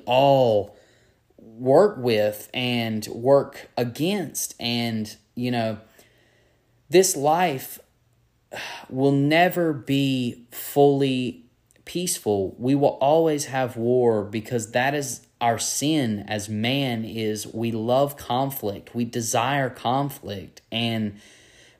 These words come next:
because there will never be whole peace, it is even more crucial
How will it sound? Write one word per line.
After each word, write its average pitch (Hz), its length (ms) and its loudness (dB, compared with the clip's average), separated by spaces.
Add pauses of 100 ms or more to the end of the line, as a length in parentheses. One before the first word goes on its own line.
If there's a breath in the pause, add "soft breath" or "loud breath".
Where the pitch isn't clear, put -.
(220 soft breath)
because 160 440 4
there 156 140 6
will 139 140 4
never 135 440 4
be 131 500 0 (180)
whole 147 720 4
peace, - 760 -6 (560 soft breath)
it 151 160 6
is 151 380 4 (340)
even 180 340 0
more 156 880 4 (260 soft breath)
crucial 131 840 2